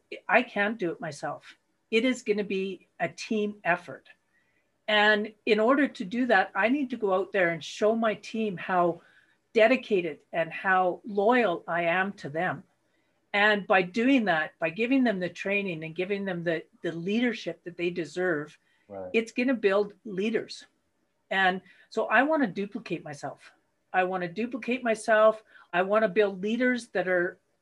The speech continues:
Speaker 1: that are out there and, and working with their teams just as much as I am. So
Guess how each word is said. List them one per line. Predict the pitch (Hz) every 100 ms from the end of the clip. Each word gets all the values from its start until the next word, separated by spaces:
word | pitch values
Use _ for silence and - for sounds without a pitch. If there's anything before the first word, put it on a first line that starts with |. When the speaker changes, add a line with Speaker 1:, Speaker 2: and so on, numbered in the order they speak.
| -
Speaker 1:
that | 190 190
are | 185 -
out | 214 240
there | 233 233 202
and, | 180 175 _
and | 180 170 165 - -
working | 214 226 226
with | 208
their | 208 190
teams | - 202 190 -
just | 190 190
as | 202 185
much | 180 180
as | 165
I | 151 156
am. | 131 135 _ _ _ _ _ _ _ _ _ _ _ _ _
So | - 196 185 180 190